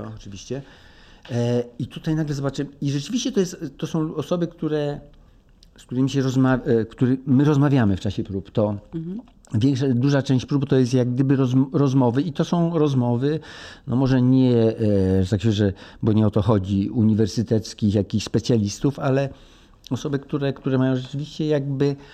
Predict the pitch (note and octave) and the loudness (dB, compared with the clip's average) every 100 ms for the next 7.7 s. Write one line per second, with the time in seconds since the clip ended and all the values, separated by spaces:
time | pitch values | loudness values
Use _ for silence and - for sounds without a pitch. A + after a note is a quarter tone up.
0 | - - C3 D3 - - C#3 C3+ C3 C3 | -14 -10 -4 -4 -4 0 2 4 4 4
1 | C3+ C#3+ C3 D3 B2+ C3 B2 C3 - B2+ | 2 0 -2 -2 0 -2 -2 -4 -2 -2
2 | B2 - A#2 G2+ A2+ G#2+ G2+ G2+ G2+ G2 | -4 -6 -4 -2 -2 -2 -2 -4 -4 -4
3 | G2 F2+ A#2 B2 A#2 - G#2 F#2 F2+ F2 | -4 -4 -2 0 -2 -2 -4 -4 -4 -4
4 | F2+ F2+ G2+ F2 G2 F2 F2+ - G2+ F#2 | -4 -4 -8 -4 -4 -4 -8 -10 -8 -8
5 | F#2 F2+ F2+ F2+ F2 D#2 - - _ _ | -8 -8 -8 -10 -12 -14 -20 -20 _ _
6 | - - - A#2+ - - G#2+ G2+ G#2 F#2+ | -18 -16 -8 -8 -8 -4 -2 0 -2 -2
7 | F#2 - G#2 F#2 G2 G2 C3+ | -4 -6 -10 -8 -6 -6 -6